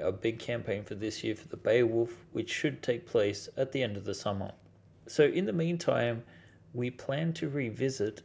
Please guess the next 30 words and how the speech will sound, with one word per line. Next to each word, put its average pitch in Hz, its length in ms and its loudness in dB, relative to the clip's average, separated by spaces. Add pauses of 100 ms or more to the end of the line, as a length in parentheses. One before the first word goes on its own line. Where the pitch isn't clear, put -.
some 127 400 -2
of 107 340 0 (100)
our 107 240 -2 (120)
pre-existing 120 880 -2
materials. - 720 -6 (560)
We 165 220 -2
started 170 600 2
making 113 380 -4
models 113 320 0
in 110 80 -6
two - 160 -8
thousand 98 380 -2
and 92 120 -14
seventeen, 120 720 -4 (320)
and 127 180 -4
since 156 380 -4
then 131 380 0 (120)
our 123 120 2
techniques 120 580 -2
have 113 160 -4
improved 101 420 -4
greatly, 113 760 2
the 101 80 -6
fidelity 110 680 0
of 101 220 -2
our 98 180 -2
models 117 360 -2
have 117 120 -8
improved 120 460 -6
greatly, 117 480 0